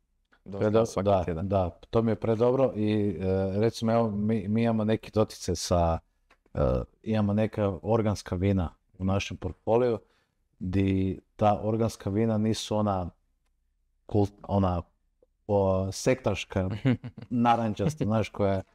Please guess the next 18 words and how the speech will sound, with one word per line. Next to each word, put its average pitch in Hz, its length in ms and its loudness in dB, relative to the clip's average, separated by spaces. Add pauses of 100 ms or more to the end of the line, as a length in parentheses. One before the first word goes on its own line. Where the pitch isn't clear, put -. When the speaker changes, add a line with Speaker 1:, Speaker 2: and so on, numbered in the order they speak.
(180)
Speaker 1:
Da, 113 280 2
da. 113 180 -2
Speaker 2:
su 113 180 -2
realno, 117 340 4
ono, 101 260 0
miriše 107 420 0
ko 113 140 2
da 104 60 4
su 95 140 -6
pokvarene. 104 420 -2
Speaker 1:
Veganska. 117 500 2 (220)
Speaker 2:
Da, 101 280 4
da, 92 180 2
da, 92 200 2
hipsterska, - 680 -2
whatever, 85 440 0
kako - 260 -2
već. - 280 0